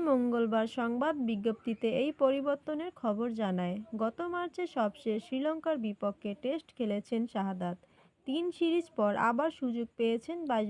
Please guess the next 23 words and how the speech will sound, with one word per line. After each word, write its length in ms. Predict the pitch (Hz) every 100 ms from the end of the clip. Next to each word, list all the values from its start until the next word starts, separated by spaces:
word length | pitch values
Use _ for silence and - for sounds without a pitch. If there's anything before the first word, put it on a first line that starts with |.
| 214
বছর 280 | 247 - 285
বয়সী 420 | 247 226 240 320
ব্যাটসম্যান। 520 | 262 202 - - 185 180 - _ -
গত 240 | 240 240 311 320
বছর 260 | 349 370
নিউজিল্যান্ডের 640 | 349 269 226 247 233 226 220
বিপক্ষে 440 | 226 233 330 349 339
টেস্ট 280 | 277 220 214
অভিষেক 420 | 226 214 262 320 320
হয় 200 | 302 311
শাহাদাতের। 640 | - 226 202 196 185 190 202 - -
এখন 280 | 226 233 330 339
পর্যন্ত 400 | 349 330 359 349 320
খেলা 280 | 233 202 202
চার 280 | - 226 269
টেস্টে 300 | - 330 - 339
তেমন 240 | 247 220 214
কিছু 280 | 214 233 320
করতে 320 | 311 226 214 208
পারেননি। 500 | 208 202 202 196 190 - _ _
মাত্র 340 | 226 233 233 - 349
চোদ্দ 320 | - 247 220 214
পয়েন্ট 260 | 214 214